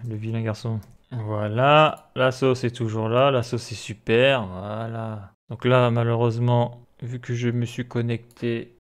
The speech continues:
le token a été changé. Donc token,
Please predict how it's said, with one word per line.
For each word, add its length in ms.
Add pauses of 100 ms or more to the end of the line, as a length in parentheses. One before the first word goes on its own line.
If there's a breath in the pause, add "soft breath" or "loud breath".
(120)
le 180
token 720
a 120
été 220
changé. 580 (220)
Donc 240
token, 480